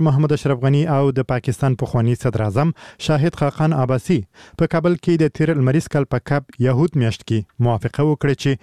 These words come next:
د دواړو هیوادونو مقامات به د دغه پلان سند نهایي کوي. دغه پلان چې په ټوله کې اووه برخې لري، د عملي کېدو لپاره یې کاري ډلې جوړې شوې دي.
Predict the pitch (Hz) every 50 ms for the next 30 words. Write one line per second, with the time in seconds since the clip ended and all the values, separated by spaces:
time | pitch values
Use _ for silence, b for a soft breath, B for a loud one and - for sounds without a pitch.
0 | B B B B 151 147 139 160 175 170 170 160 123 156 - 131 127 120 139 143
1 | 143 127 123 117 - - 120 123 131 156 170 - 127 113 113 107 - - _ _
2 | - 113 120 113 131 117 127 123 - 117 117 123 147 160 156 B B B B B
3 | - - 123 135 147 135 107 104 107 113 104 101 113 113 104 - - 120 104 113
4 | 127 120 - _ _ _ B B B B B B B 151 185 196 208 180 - 170
5 | 175 185 175 - 160 - 156 139 - 165 165 165 156 - - - 135 156 147 127
6 | 156 180 175 - 135 110 107 107 110 113 110 - - B B B B B 120 170
7 | 185 160 147 147 147 151 - - 139 135 151 156 147 147 - - 139 135 139 135
8 | 135 - - 120 113 110 113 120 123 151 170 117 117 156 151 120 98 104 104 101
9 | 101 90 - - 107 104 104 110 117